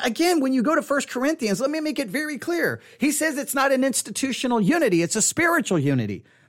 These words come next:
Let me make it, uh, once again, if you say it's just some vague spiritual unity that doesn't have any real definition, really meaning, or can be even seen, that goes against his entire argument that John seventeen twenty-one,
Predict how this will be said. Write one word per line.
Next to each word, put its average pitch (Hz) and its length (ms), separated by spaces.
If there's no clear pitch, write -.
Let 254 120
me 277 100
make 277 240
it, 247 180
uh, 202 160
once 233 440
again, 233 420
if 190 160
you 226 80
say 339 320
it's 240 340
just 233 240
some 226 320
vague 262 500
spiritual 277 600
unity 175 600
that 160 340
doesn't 269 380
have 220 280
any 262 220
real 262 240
definition, 240 720
really 254 260
meaning, 240 560
or 190 80
can 220 240
be 240 260
even 202 240
seen, 220 580
that 220 220
goes 285 260
against 262 380
his 240 160
entire 196 520
argument 202 600
that 202 180
John 247 380
seventeen 233 720
twenty-one, 233 720